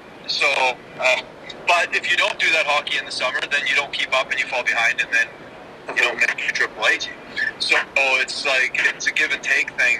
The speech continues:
where, uh, you know, potentially we could be losing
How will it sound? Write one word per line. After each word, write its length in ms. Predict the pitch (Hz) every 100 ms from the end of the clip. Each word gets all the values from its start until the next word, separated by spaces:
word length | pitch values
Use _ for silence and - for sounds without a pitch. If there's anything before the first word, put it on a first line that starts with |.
| -
where, 480 | 123 113 110 110 113
uh, 380 | - 131 107 101 - - -
you 60 | 135
know, 100 | 127
potentially 540 | - - 147 - 143 135
we 100 | 139
could 220 | - -
be 120 | - 120
losing 380 | - - -